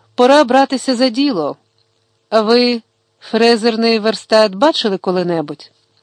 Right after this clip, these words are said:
"Таке вже скажете, що хоч повернися та й піди.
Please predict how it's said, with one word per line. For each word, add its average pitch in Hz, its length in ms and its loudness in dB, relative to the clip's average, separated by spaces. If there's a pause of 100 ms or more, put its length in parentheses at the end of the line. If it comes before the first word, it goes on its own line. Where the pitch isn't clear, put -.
(1200)
"Таке 359 360 2
вже 214 200 0
скажете, 202 840 -2
що - 300 -4
хоч - 340 -4 (340)
повернися 262 640 0
та 247 120 0
й 247 80 2
піди. 160 440 -6